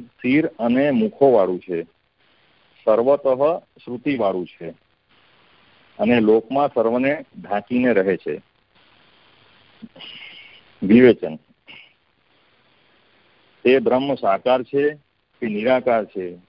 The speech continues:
તેવી શંકા થાય, તે માટે કહે છે કે તેને સર્વત્ર પાણી અને પાદ છે.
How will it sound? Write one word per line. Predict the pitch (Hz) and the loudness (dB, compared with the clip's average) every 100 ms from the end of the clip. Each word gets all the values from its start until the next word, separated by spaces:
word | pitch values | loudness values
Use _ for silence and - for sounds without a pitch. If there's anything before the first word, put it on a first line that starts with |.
| _ _ 117 | _ _ -6
તેવી | 113 135 | -4 -4
શંકા | 123 120 117 123 | -6 -6 -2 -2
થાય, | 98 110 117 113 143 _ _ _ _ _ | 0 0 0 -2 -6 _ _ _ _ _
તે | 131 | -2
માટે | 139 127 113 127 | 0 -2 -2 -4
કહે | 120 101 127 | -2 0 0
છે | 117 98 104 135 - _ _ _ - | -4 -2 -2 -4 -12 _ _ _ -2
કે | 127 | -2
તેને | 117 123 151 147 | 0 0 0 -2
સર્વત્ર | - 113 123 147 - 135 151 147 - | 2 2 2 0 0 0 0 -2 -4
પાણી | 104 104 127 156 | -4 -2 -4 -6
અને | 139 131 | -6 -6
પાદ | - 107 107 110 | -2 0 0 0
છે. | - 85 | -6 -10